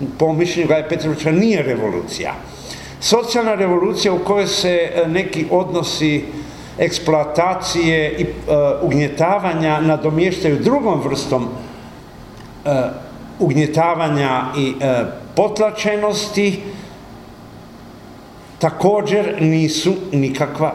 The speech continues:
revolucija. Međutim, evolucijski proces koji dovodi do nečega novoga što nije istovjetno onom starom, što predstavlja kvalitativan iskorak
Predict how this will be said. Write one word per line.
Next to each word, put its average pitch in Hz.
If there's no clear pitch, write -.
revolucija. 165
Međutim, 160
evolucijski 190
proces 202
koji 165
dovodi 180
do 175
nečega 165
novoga 156
što 139
nije 165
istovjetno 147
onom 143
starom, 165
što -
predstavlja 151
kvalitativan 160
iskorak 135